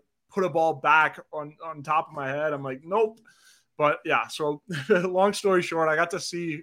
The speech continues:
firsthand how athletic he really is, and good God almighty,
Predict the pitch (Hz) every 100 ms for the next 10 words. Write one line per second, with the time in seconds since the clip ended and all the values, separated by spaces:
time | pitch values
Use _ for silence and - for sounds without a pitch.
0 | - 156 156 - 151 147 139 151 147 147
1 | 135 147 139 131 135 131 127 127 120 117
2 | 117 147 135 _ - 117 131 120 117 120
3 | 123 120